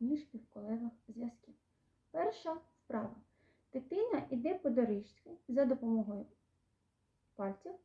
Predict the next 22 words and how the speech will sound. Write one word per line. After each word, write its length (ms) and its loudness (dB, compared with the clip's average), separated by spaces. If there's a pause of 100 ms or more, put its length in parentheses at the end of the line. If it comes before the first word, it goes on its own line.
(420)
Вона 200 2
виконує 400 6
відповідний 520 2
жест. 240 -6 (120)
Якщо 340 0
це 120 -6
помаранчевий 720 0
колір, 300 -2 (380)
то 200 6
в 40 8
нас 200 10 (420)
долонька. 500 2 (680)
Якщо 480 8
в 80 6
нас 240 4 (140)
блакитний 600 2
колір, 420 4 (320)
то 200 6 (140)
кулачок. 600 6 (280)
Орієнтується 720 0
на 280 2
картку. 500 -18